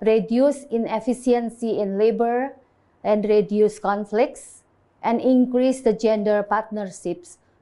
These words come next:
to achieve family well-being. The definition of gender is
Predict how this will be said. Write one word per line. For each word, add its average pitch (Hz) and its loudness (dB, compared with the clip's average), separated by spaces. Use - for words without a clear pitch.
to 175 2
achieve 202 -2
family 180 -2
well-being. 165 -2
The 226 4
definition 320 4
of 277 0
gender 202 0
is 214 0